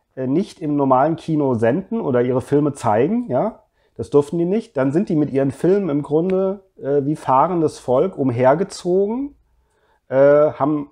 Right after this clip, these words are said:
irgendwo in einem Hinterhof oder irgendwo haben ein Zelt aufgebaut, haben da den Film gezeigt, alle sind gekommen, haben sich das angeguckt und dann sind die weitergezogen, ja.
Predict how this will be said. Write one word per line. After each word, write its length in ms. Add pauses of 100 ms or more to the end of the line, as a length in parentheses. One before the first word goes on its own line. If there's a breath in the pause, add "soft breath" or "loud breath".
(220)
irgendwo 500 (120)
in 160
einem 160
Hinterhof 880
oder 500
irgendwo 560
haben 200
ein 80
Zelt 280
aufgebaut, 760 (220 loud breath)
haben 160
da 100
den 140
Film 240
gezeigt, 400
alle 440
sind 460
gekommen, 480
haben 160
sich 120
das 120
angeguckt 320
und 60
dann 100
sind 140
die 80
weitergezogen, 720
ja. 180